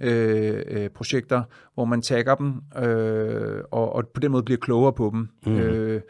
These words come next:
Speaker 1: blandt andet har man jo fundet ud af, at de ikke gyder hvert år, som man ellers troede, de gjorde, men de ligesom laver sådan noget skip, øh, spawning. Øh, så, så, øh,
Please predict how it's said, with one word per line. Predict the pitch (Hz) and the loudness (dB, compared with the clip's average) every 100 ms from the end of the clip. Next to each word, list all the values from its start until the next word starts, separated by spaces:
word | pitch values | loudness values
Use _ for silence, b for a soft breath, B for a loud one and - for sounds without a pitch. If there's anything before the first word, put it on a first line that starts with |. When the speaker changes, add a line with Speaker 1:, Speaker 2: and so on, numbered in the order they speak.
| B B B B B _ | B B B B B _
Speaker 1:
blandt | 131 127 | 2 4
andet | 143 147 | 4 4
har | 135 | 4
man | 110 98 | 2 -2
jo | 107 | -6
fundet | - 107 107 | -4 -2 0
ud | 117 139 | 2 4
af, | 135 | 4
at | 117 - | 2 -2
de | 120 | -2
ikke | 117 | -2
gyder | - 143 147 | 2 6 8
hvert | 139 143 127 | 10 8 8
år, | 120 - | 2 -2
som | 117 | -2
man | 117 | -2
ellers | 117 117 | -2 -4
troede, | 139 147 | 0 2
de | 143 | 2
gjorde, | 120 117 | 0 0
men | 123 113 | 0 0
de | |
ligesom | 110 113 120 | -2 -2 0
laver | 110 | 0
sådan | 107 120 | 0 -2
noget | 110 | -4
skip, | - 131 - 104 - - | -2 -2 -4 -10 -12 -4
øh, | 113 | -2
spawning. | 104 - 110 113 120 120 - 120 | -2 -4 -4 -2 -2 -6 -8 -6
Øh, | 110 107 104 104 104 | -4 -4 -6 -8 -8
så, | - 113 107 | -4 -2 -2
så, | - - 120 117 | -4 0 2 2
øh, | 113 113 | 2 -2